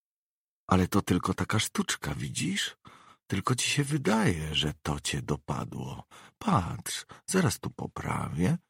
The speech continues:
i już nie zaciągasz pętli." Jego serce przekoziołkowało na plecy i wykopało obiad czerwonymi nogami z kreskówki, galwanicznym spazmem żabiej nóżki, który zwalił go z krzesła i zerwał z czoła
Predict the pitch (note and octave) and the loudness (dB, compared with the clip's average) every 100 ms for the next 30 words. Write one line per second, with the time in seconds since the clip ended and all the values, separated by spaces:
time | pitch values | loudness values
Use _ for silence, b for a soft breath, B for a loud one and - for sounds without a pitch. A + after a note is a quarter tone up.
0 | b b - G2+ B2 G3 - C3+ A#2 F#2 | b b 0 2 4 2 2 4 4 2
1 | - F#2+ F#2+ F2+ - - - B1+ A#1+ - | 0 0 2 2 -2 -4 -6 -6 -8 -12
2 | - - _ _ _ _ _ _ _ _ | -12 -12 _ _ _ _ _ _ _ _
3 | _ - F2+ E2+ E2 G2 E2+ F#2 - F#2+ | _ 4 6 6 6 4 6 4 4 2
4 | F2+ F2 D#2+ E2+ E2 D2+ C2 C#2 B1+ D#2+ | 6 6 6 6 8 6 6 4 2 2
5 | C2+ - - D#2 B B B - F2+ E2+ | 2 0 0 0 B B B 2 6 6
6 | - F#2 - F2 E2 - F#2 C2 C#2+ C#2 | 6 4 8 8 8 8 6 6 4 4
7 | - - F2 D2 D#2+ E2 E2+ D#2+ E2 D#2 | 0 2 4 6 6 8 8 8 8 6
8 | D2 D#2+ D2 C#2+ C2 - C2+ C#2 - C2+ | 6 6 6 6 2 6 6 6 0 -6
9 | - - C#2+ B B B B - F#2 E2+ | -4 0 0 B B B B 8 10 10
10 | F2 F2 F2+ - - E2 D#2 - - D#2+ | 8 8 6 4 4 6 6 4 6 6
11 | D2 D#2 D#2 D2+ C2+ D2+ C#2+ D2 D2 F#2 | 8 6 6 6 6 6 6 6 6 8
12 | F2+ - - - C2+ C2+ - b b - | 6 4 -2 0 2 2 -2 b b -10
13 | - F2+ E2 D#2 D#2 - - F2 - E2 | 2 6 8 8 8 4 2 4 6 6
14 | C2 B1+ B1+ C#2 C2+ - - C#2 - - | 6 2 2 2 2 2 4 4 4 4
15 | C2+ A#1 C2+ D2 F2+ C#2 A#1+ B1 A#1+ - | 4 4 2 4 6 6 4 4 2 2
16 | E2 A#1+ A1+ | 4 6 4